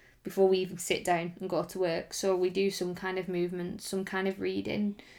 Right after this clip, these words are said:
some kind of journaling. Like, doesn't mean you have to go away and do all of this, but think about one thing maybe that you could do today before you do anything else that's gonna fill up your cup a little bit. Just one thing. One thing that you know gives you energy, makes you feel really good.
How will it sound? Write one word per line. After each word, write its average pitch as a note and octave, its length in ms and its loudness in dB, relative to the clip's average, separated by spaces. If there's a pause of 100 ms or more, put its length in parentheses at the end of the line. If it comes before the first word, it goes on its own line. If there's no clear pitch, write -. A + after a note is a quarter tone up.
(200)
some G3+ 320 2
kind F#3+ 300 0
of F#3 380 -4 (120)
journaling. F#3+ 720 2
Like, G#2+ 280 0 (520)
doesn't G3+ 260 4
mean G3 180 6
you G3 100 8
have F#3+ 120 0
to G3+ 80 2
go F#3+ 180 8
away F#3 220 4
and F3+ 100 -2
do F#3 160 4
all F#3 180 6
of F#3 80 0
this, G3 240 4
but - 140 -4
think A3 260 2
about G3+ 300 6 (120)
one F#3+ 360 4
thing F3+ 500 -2
maybe F3+ 560 4
that F3 340 -2
you F3 160 -2
could F3 220 -10
do F3+ 200 -4
today F3 480 0 (260)
before G3 300 4
you C4 100 6
do B3+ 120 2
anything A#3 240 2
else - 480 -2
that's - 160 -4
gonna F#3+ 180 -2
fill F3+ 240 -2
up - 100 -6
your - 140 0
cup - 260 -10
a G#3 40 -4
little - 200 -2
bit. - 300 -2
Just G#3 180 -2
one G#3+ 220 6
thing. G3 380 -4
One A#3 240 4
thing A3+ 180 4
that G#3 100 4
you G3+ 140 4
know F#3+ 200 4
gives G3 280 2
you G#3 80 4
energy, F3+ 280 2
makes G3 260 2
you A3+ 40 -2
feel G3 220 2
really F3 160 2
good. F3 300 2